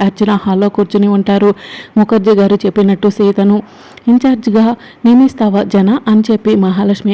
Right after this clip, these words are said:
అడుగుతూ ఉంటుంది. అదే ఆలోచిస్తున్నాను మహా. విద్య చెప్పినట్టు సీతకు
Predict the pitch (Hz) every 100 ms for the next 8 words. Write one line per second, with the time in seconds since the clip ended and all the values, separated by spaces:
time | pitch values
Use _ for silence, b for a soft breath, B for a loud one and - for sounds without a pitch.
0 | - 190 202 208 196 196 202 196 196 -
1 | B B B 208 214 254 220 208 208 -
2 | 202 196 190 185 170 185 175 B B _
3 | - 202 190 240 240 208 208 190 - 214
4 | 202 165 - - 226 233 - 220